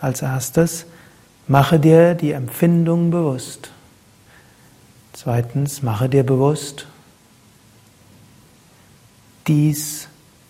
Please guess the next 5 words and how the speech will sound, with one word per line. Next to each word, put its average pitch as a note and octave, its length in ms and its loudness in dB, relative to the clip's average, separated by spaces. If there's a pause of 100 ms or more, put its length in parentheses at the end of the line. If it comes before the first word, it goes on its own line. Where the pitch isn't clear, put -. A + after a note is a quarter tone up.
(220)
ist - 760 -6 (120)
die E3+ 100 2
Empfindung. C3+ 760 -2
Ich E3 300 -2
beobachte C#3 840 -2